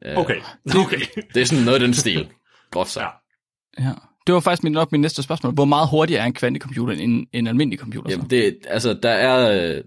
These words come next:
Speaker 1: der er problemer, hvor man kan se eksponentiel speed-up. Og jeg mener,
Speaker 3: Okay.
Speaker 1: at der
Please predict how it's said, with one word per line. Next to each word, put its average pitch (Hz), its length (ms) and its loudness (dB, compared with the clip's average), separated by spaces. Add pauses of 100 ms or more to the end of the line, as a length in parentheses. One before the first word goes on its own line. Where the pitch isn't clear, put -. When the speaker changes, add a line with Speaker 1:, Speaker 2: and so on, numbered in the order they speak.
Speaker 1:
der 101 80 2
er 123 220 2
problemer, 101 440 0
hvor 87 220 0
man 80 160 -2
kan 92 100 -4
se 85 260 2
eksponentiel 80 540 -4
speed-up. 73 420 -6 (340)
Og 82 120 -2
jeg 82 100 2
mener, 101 220 2
Speaker 3:
Okay. 120 120 2
Speaker 1:
at 117 60 -2
der 101 200 2